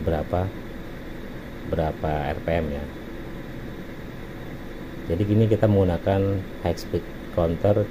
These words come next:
C dua empat puluh ya, satu pas ya, karena kita pakai,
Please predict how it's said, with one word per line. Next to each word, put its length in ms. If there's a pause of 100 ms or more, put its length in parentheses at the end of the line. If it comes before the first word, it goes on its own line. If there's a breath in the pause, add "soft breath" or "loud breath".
(140)
C 320
dua 400
empat 240 (160)
puluh 160
ya, 160 (800)
satu 320
pas 160
ya, 160
karena 240
kita 160
pakai, 400